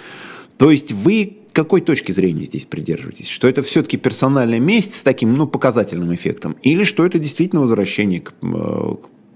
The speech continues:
ну, не к сталинской, а к околосталинской практике, как вам кажется?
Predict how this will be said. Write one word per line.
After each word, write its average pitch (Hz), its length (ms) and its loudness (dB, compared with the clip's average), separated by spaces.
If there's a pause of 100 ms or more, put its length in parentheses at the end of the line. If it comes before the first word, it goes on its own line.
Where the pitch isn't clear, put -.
(300)
ну, 110 160 -2
не 98 100 0
к - 80 -10
сталинской, 135 480 2
а - 20 -16
к - 80 -4
околосталинской 78 760 -4
практике, - 460 -16
как 85 200 -4
вам 85 140 -8
кажется? - 380 -18